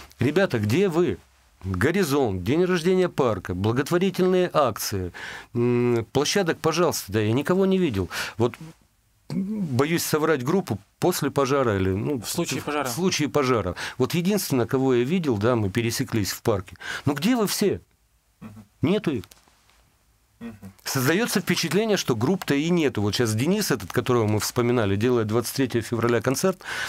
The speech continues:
Speaker 1: Там кроме них играют архангельские коллективы и, по-моему, из Новодвинска. Он
Speaker 2: Я
Speaker 1: пытался
Speaker 2: тебе потом объясню, тут немножко
Speaker 1: Ну,
Speaker 2: дело не в этом.
Speaker 1: и я не владею
Speaker 2: Я это
Speaker 1: ситуацией.
Speaker 2: оставлю за кадром, просто я, я объясню,
Speaker 1: Да,
Speaker 2: почему.
Speaker 1: да. Э, что я вижу?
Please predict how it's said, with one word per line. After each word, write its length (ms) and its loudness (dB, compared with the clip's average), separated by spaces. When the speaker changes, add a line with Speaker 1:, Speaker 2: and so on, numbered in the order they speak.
Speaker 1:
Там 180 2
кроме 280 2
них 220 0
играют 400 0
архангельские 640 0
коллективы 600 0
и, 320 2
по-моему, 380 2
из 80 0
Новодвинска. 600 0
Он 120 2
Speaker 2:
Я 40 -4
Speaker 1:
пытался 360 0
Speaker 2:
тебе 180 -4
потом 340 -4
объясню, 420 -8
тут 220 -14
немножко 320 -10
Speaker 1:
Ну, 100 -8
Speaker 2:
дело 180 2
не 120 -4
в 60 -2
этом. 180 0
Speaker 1:
и 60 2
я 520 0
не 120 2
владею 320 0
Speaker 2:
Я 40 -4
это 200 4
Speaker 1:
ситуацией. 280 4
Speaker 2:
оставлю 220 2
за 140 -2
кадром, 280 2
просто 240 -6
я, 280 -4
я 160 -2
объясню, 240 -4
Speaker 1:
Да, 80 6
Speaker 2:
почему. 160 0
Speaker 1:
да. 180 2
Э, 240 2
что 200 0
я 220 0
вижу? 400 0